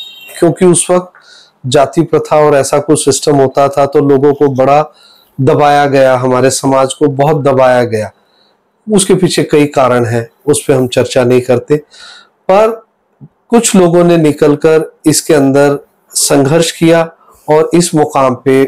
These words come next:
पहुंचे हैं सब लोग। बहुत लोग ऐसे हैं, अभी हम मी-, meetings में मिलते हैं कि हमारे लोग यही काम नहीं और industry में भी गए हैं, बड़े-बड़े business settle किए हैं और अरबों खरबों प्रति लोग हैं।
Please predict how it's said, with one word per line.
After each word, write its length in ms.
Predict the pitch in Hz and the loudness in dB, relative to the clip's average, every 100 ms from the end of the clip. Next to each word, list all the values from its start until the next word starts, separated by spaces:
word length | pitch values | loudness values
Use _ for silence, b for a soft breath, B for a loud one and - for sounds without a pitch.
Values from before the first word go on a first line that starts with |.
| - _ _ | -4 _ _
पहुंचे 400 | 135 127 - 139 | -4 -4 -2 -2
हैं 140 | 123 131 | 0 -2
सब 340 | - - 143 | -2 -2 -2
लोग। 280 | 123 120 92 B B B B B _ | 2 0 0 B B B B B _
बहुत 380 | 135 151 240 247 | -4 0 0 2
लोग 220 | 240 226 | 0 2
ऐसे 280 | 196 180 190 | 2 2 0
हैं, 220 | 185 185 | 2 2
अभी 300 | 185 156 160 | 0 0 0
हम 240 | 175 175 160 | 2 2 2
मी-, 220 | 160 151 - | 2 0 0
meetings 420 | 147 151 170 151 | 0 2 -2 0
में 60 | 160 | 2
मिलते 340 | 139 135 139 | 2 0 0
हैं 300 | 165 170 180 B B B - | 2 2 0 B B B -2
कि 140 | 180 | 0
हमारे 560 | 147 156 151 156 165 165 | 0 0 2 2 2 2
लोग 440 | 147 147 160 170 - - | 2 4 4 2 -2 -4
यही 280 | 151 190 277 | 2 2 2
काम 260 | 269 214 | 2 2
नहीं 460 | 165 175 285 - 165 | 2 2 0 -2 0
और 140 | 196 | 2
industry 440 | 208 180 170 - 220 | 2 2 2 0 2
में 200 | 233 220 | 2 2
भी 100 | 226 | 2
गए 240 | 165 151 | 4 2
हैं, 280 | 135 151 254 B B B _ | 2 0 -2 B B B _
बड़े-बड़े 460 | 135 156 185 190 214 | -4 0 2 4 2
business 560 | 160 147 135 185 277 - | 2 0 2 2 2 0
settle 280 | 226 202 | -2 -2
किए 300 | 185 - 147 | -4 -2 0
हैं 240 | 151 214 285 B B B | 2 0 -2 B B B
और 220 | 185 190 185 | -2 0 0
अरबों 440 | 165 165 226 285 - | 0 2 0 0 -2
खरबों 380 | 180 170 202 | -2 2 2
प्रति 420 | 277 220 190 277 285 | 2 0 0 2 4
लोग 420 | 226 233 269 220 | 4 4 4 2
हैं। 200 | 202 | 0